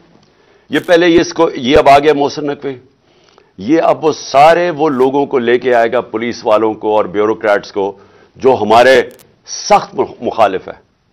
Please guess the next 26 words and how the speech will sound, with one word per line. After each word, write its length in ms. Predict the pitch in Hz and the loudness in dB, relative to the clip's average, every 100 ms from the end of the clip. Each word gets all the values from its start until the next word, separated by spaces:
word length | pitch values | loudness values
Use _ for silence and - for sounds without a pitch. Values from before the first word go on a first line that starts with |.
| _ _ _ _ - _ _ 90 | _ _ _ _ -20 _ _ -6
जिन 200 | 151 185 | 0 2
लोगों 400 | 185 170 165 165 | 2 2 4 2
को 160 | 165 | 2
यहां 340 | 131 131 147 147 - _ - _ _ | 0 0 2 0 -4 _ -20 _ _
पावर 280 | 123 135 143 | 4 4 2
दी 200 | 113 135 | 0 -2
जाएगी 400 | 123 123 123 127 | 0 0 0 -4
ब्यूरोक्रेसी 560 | 107 117 117 123 - 127 | 0 0 0 -4 -10 -8
में 120 | 117 | -6
और 80 | 117 | -6
पुलिस 440 | 113 117 120 - | -6 -6 -6 -6
में, 200 | 120 110 - _ _ - | -6 -8 -14 _ _ -8
जिनका 240 | 160 190 | -2 2
one 220 | 180 196 | 4 2
point 260 | 196 202 180 | 2 0 2
agenda 340 | 143 147 131 | 0 2 4
होगा 300 | 113 92 78 - _ _ _ _ _ _ | 4 2 -6 -14 _ _ _ _ _ _
कि 100 | 190 | -2
तहरीक 380 | 190 214 226 226 | 2 2 2 2
इंसाफ 340 | 190 185 180 | 2 2 2
को 120 | 180 | 2
अब 120 | 175 - | -4 -2
कैसे 200 | 131 123 | -6 -4
दबा 260 | 107 90 | -2 -2
रहा 120 | 78 | -4
है। 80 | 73 | -12